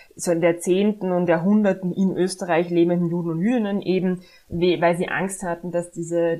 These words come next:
diese Fluchtbewegung eine neue Welle des Antisemitismus auslösen würde. Also es gab sehr große Ressentiments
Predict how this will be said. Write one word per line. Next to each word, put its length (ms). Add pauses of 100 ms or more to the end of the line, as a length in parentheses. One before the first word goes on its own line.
diese 240
Fluchtbewegung 720
eine 240
neue 300
Welle 240
des 120
Antisemitismus 880
auslösen 680
würde. 280
Also 140
es 140
gab 160
sehr 160
große 420
Ressentiments 920